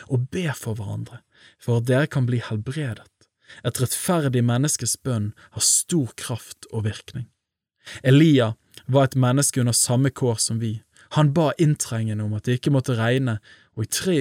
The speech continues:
år og seks måneder regnet det ikke på jorden. Og han ba igjen, og himmelen ga regn,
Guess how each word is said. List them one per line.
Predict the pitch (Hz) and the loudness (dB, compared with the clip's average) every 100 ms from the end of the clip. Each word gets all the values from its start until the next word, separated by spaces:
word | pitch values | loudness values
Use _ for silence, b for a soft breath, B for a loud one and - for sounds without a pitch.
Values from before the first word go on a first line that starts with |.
| 131 | 2
år | 120 104 | 2 0
og | |
seks | - 151 - 120 | 0 0 0 0
måneder | 113 123 151 123 104 | 0 2 0 -2 -2
regnet | 117 117 147 160 | 0 0 0 -2
det | 113 107 | -6 -8
ikke | 113 | -6
på | 120 | -4
jorden. | 127 120 120 117 B B B | -4 -6 -10 -14 B B B
Og | 123 | 2
han | 127 120 | 2 4
ba | 170 135 | 2 2
igjen, | 120 135 113 101 107 b b b | 0 0 -2 -4 -8 b b b
og | 113 | 0
himmelen | 131 139 156 120 113 | 4 4 4 0 -2
ga | 110 | -4
regn, | 123 120 107 | -4 -2 -2